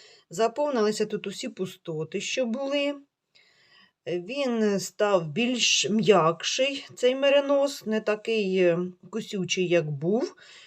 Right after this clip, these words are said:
Ну, хочу сказати, він був не дуже кусючий. Він для тих людей, в кого не чутлива шкіра, він зовсім не буде кусатися. Він не такий, як ота звичайна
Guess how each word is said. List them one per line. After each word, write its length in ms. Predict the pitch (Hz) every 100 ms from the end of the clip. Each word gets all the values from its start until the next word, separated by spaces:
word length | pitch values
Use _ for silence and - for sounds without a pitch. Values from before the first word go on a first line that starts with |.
| _
Ну, 120 | 208
хочу 260 | 220 277 247
сказати, 460 | - 208 240 240 220
він 160 | 220
був 120 | 208
не 120 | 220 208
дуже 300 | 180 151 160
кусючий. 580 | 165 - 175 175 180
Він 340 | 180 240 233 185 _ _ _ _ _ _ _ _ _ _ _ _
для 220 | 196 180 196
тих 280 | 233 233
людей, 440 | 190 185 226 214 196
в 80 | 147
кого 600 | - 202 190 185 175 175 - - - -
не 140 | 196
чутлива 420 | 190 - 196 185
шкіра, 340 | 185 - 349 226
він 180 | 214
зовсім 360 | 190 277 - 214
не 100 | 196
буде 260 | 190 196 185
кусатися. 640 | 190 185 170 170 160 185
Він 160 | 202
не 120 | 202 196
такий, 520 | 190 185 285 294 180
як 260 | 185 185
ота 220 | 196 190 185
звичайна 720 | 160 180 - 240 233 214 196